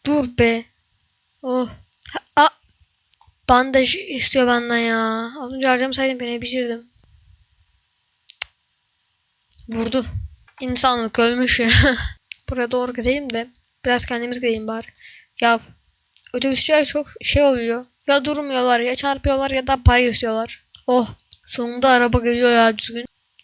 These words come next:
Evet. Ve-, merhaba. Bu Squid Game'e mi gidiyoruz lan? Polis var. Burada da Squid Game üstü biri var. Yolcuymuş sözde. Biz de pizza kutusuna mı oturuyoruz? Yine mi? Oha bayağı götürdü lan bizi.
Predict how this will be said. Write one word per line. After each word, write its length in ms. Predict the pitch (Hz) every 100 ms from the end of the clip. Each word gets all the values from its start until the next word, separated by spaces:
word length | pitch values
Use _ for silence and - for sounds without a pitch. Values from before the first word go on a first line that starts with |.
| - _ _ _ _
Evet. 640 | - 240 226 226 226 233 - - _ _ _ _ _ _ _ _ _ _
Ve-, 140 | - - _ _ _ _
merhaba. 560 | - 247 240 233 226 226 _ _ _ _ -
Bu 100 | 262
Squid 320 | - - 277
Game'e 400 | 269 277 285 320
mi 60 | 330
gidiyoruz 260 | 277 262 254
lan? 180 | 285 -
Polis 340 | - 277 294 -
var. 320 | 294 - - -
Burada 220 | 254 247
da 180 | 269 285 - -
Squid 380 | - 294 285 277
Game 220 | 277 277 _ -
üstü 340 | 269 - 277
biri 140 | 247 247
var. 300 | 226 - - - -
Yolcuymuş 840 | 240 240 226 254 220 - - -
sözde. 480 | - 240 226 233 220 - - -
Biz 220 | 254 226
de 140 | 302 - _ -
pizza 300 | 254 254 254
kutusuna 440 | - - 254 262
mı 100 | 240
oturuyoruz? 580 | 233 - 226 - - - _ _
Yine 200 | 254 247
mi? 60 | - - - - -
Oha 280 | 214 240
bayağı 280 | 233 240 254
götürdü 340 | 240 247 247 262
lan 200 | 262 247
bizi. 320 | 247 240